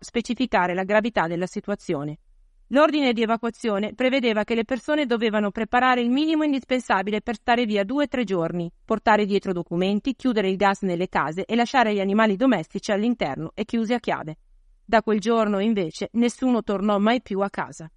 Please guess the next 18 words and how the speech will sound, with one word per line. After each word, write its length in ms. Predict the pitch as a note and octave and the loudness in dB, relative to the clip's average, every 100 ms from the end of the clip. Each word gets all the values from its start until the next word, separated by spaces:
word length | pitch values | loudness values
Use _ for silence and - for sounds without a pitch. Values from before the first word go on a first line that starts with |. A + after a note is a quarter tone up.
| _ _ _ _ | _ _ _ _
Le 160 | F#3 F#3 | -4 -2
persone 480 | F#3 - A#3 B3 - | -4 0 2 2 -2
furono 380 | - A#3 A3+ | -4 0 0
caricate 500 | A3 A3 G#3+ A3+ G#3+ | 0 0 2 0 0
su 140 | F#3+ G#3+ | -4 0
autobus 560 | F3+ E3+ F#3 F3 G3 _ | 0 0 -8 -10 -12 _
per 160 | - G#3+ | -6 -2
poi 240 | A#3 A3+ | 0 2
essere 320 | A3 G#3 A3 | 2 2 -2
dislocate 640 | G3 G#3+ A3 A#3 F3+ D#3 - | -2 -2 -2 0 0 0 -6
in 180 | G#3 F#3+ | -4 -4
tutta 240 | F#3+ - | -6 -4
l'Ucraina. 580 | G3 F#3+ G#3 F#3+ D#3 D3+ _ _ _ _ - | -4 -2 -4 -4 -6 -12 _ _ _ _ -2
Dal 200 | A3 A3 | 2 2
punto 280 | D4 D4 A#3+ | 0 0 0
di 80 | |
vista 280 | A3 A#3+ A#3+ | 0 -2 0
umano, 400 | A3 G3 E3+ F#3 | 2 2 0 -4